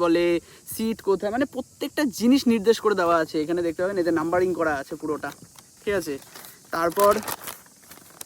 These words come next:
এই যে কীভাবে কী করতে হয়, পুরোপুরি তিরিশ পাতার একখানা, এই যে পুরোপুরি, পুরোপুরি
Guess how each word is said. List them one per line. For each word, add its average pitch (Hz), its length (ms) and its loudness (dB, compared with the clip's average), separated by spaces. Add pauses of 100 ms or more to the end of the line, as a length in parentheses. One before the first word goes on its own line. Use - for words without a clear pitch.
(800)
এই 214 120 6
যে 214 80 4 (200)
কীভাবে 214 340 0
কী 214 140 -10
করতে 190 260 -4
হয়, 180 140 -2 (120)
পুরোপুরি 294 320 0 (120)
তিরিশ 262 260 -2
পাতার 277 260 -4
একখানা, 294 280 0 (200)
এই 403 100 -2
যে 165 60 2 (380)
পুরোপুরি, 247 380 -2 (3000)
পুরোপুরি 233 280 -2